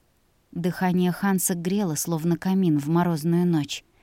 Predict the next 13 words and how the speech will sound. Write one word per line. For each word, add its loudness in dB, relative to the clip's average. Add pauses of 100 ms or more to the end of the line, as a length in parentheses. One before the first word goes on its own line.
(420)
И -4
тишина 0
не 2
пугала, 0
а 0
дарила 2
умиротворение. 2 (1300)
Ханс 0
провел -2
ладонью 0
по -6
щеке -2
Миры, 0